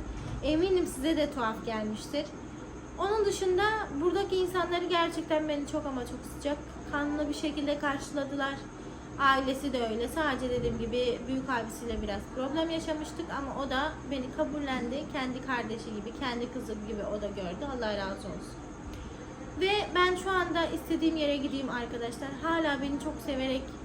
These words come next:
böyle sayıyorlar. Ee, hala benim böyle her yerde adımı söylüyorlar. İşte benim, e, şeyimi yapıyorlar, iltifat ediyorlar bana. Ve bu benim gerçekten çok hoşuma gidiyor bir taraftan.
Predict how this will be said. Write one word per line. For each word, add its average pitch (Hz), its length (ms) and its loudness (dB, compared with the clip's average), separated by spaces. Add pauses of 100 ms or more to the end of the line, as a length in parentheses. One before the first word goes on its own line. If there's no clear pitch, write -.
(180)
böyle 233 280 -2 (120)
sayıyorlar. 214 480 0 (640)
Ee, 214 400 0 (1300)
hala 320 400 6
benim 285 300 2 (1000)
böyle 262 240 4
her 277 200 4
yerde 294 500 4 (580)
adımı 262 300 2
söylüyorlar. 247 640 2 (100)
İşte 269 280 -4
benim, 247 340 -2
e, 233 440 -4
şeyimi 247 340 2
yapıyorlar, 262 500 2 (140)
iltifat 262 400 -2
ediyorlar 190 480 -2 (160)
bana. 208 140 -4 (1000)
Ve 294 220 4
bu 294 40 2
benim 320 260 4
gerçekten 302 400 4
çok 302 220 0
hoşuma 277 340 2
gidiyor 214 420 -2
bir 226 140 -4
taraftan. 208 420 -2